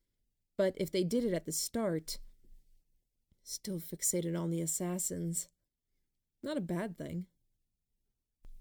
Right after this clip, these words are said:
"We'll assume someone got in and take measures," I said. Mary nodded. "I kind of want to see the vat-grown humans that Polk made," Helen said. "I wonder if they can have babies.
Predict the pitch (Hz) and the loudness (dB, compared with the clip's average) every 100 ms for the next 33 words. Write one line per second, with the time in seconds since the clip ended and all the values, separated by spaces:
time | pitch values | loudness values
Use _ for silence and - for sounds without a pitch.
0 | - _ - 214 196 185 - 190 196 190 | -18 _ -2 2 4 4 2 2 2 2
1 | 214 214 226 196 165 160 - 170 160 165 | 0 0 0 0 0 -2 -2 -2 0 -2
2 | 160 165 - - - 165 - - 196 - | -2 -8 -6 -6 -6 -8 -6 -8 -8 -14
3 | _ _ _ _ _ _ _ _ _ 196 | _ _ _ _ _ _ _ _ _ -4
4 | 185 175 160 165 160 160 160 160 - _ | 0 2 2 2 2 2 0 -2 -12 _
5 | _ _ _ _ _ _ _ _ _ _ | _ _ _ _ _ _ _ _ _ _
6 | _ _ _ _ _ - 269 - 466 427 | _ _ _ _ _ -8 -6 -4 -2 0
7 | 202 202 185 - 175 - 196 180 170 165 | 2 2 0 0 -2 0 2 2 2 0
8 | 180 240 220 - 170 170 160 220 262 175 | -2 -2 -2 0 2 2 0 0 2 0
9 | 160 160 - 247 320 - 175 160 156 165 | 0 -2 -2 -2 -2 -2 -2 -2 -2 -4
10 | 156 156 - 170 165 - - - - - | -2 -4 -2 -2 -4 -6 -12 -12 -14 -20
11 | - _ _ _ - 240 262 392 403 - | -20 _ _ _ 0 2 4 4 2 2
12 | 320 311 285 214 269 349 370 170 - - | 2 2 0 2 4 4 4 -2 -4 -10